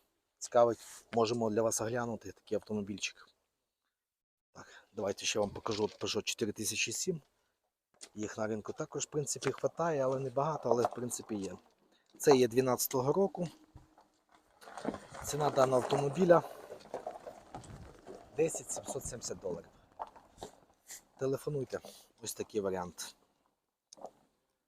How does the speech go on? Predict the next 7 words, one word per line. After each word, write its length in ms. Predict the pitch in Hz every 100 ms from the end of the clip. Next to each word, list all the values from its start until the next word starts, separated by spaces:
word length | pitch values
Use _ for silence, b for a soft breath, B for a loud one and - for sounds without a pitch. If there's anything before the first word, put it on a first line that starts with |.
| _ _ _ _ _ _ - B B B B B _
Також, 280 | 123 110 104
дивіться, 340 | 117 117 110
доволі 400 | 98 117 117 107
популярний 720 | 107 110 117 117 104 98 90 B B B
автомобіль 540 | 113 - 117 110 110
на 220 | 110 110
ринках. 640 | 139 170 160 - - -